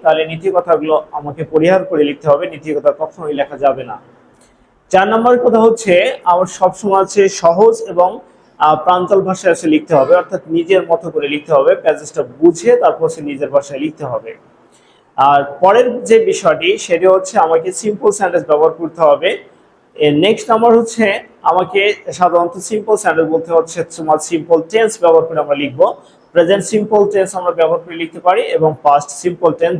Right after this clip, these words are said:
যদি প্যাসেজটি পাস্টে থাকে তাহলে আমরা কি পাস্ট সিম্পল টেন্স ব্যবহার করে লিখতে পারি। সিম্পল মানে তো পাস্ট ইনডেফিনিট অথবা হচ্ছে প্রেজেন্ট ইনডেফিনিট টেন্স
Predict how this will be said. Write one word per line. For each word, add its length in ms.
যদি 160
প্যাসেজটি 440
পাস্টে 400
থাকে 240
তাহলে 180
আমরা 180
কি 220
পাস্ট 280
সিম্পল 380
টেন্স 280
ব্যবহার 280
করে 100
লিখতে 220
পারি। 160
সিম্পল 380
মানে 220
তো 120
পাস্ট 260
ইনডেফিনিট 420
অথবা 240
হচ্ছে 180
প্রেজেন্ট 340
ইনডেফিনিট 500
টেন্স 180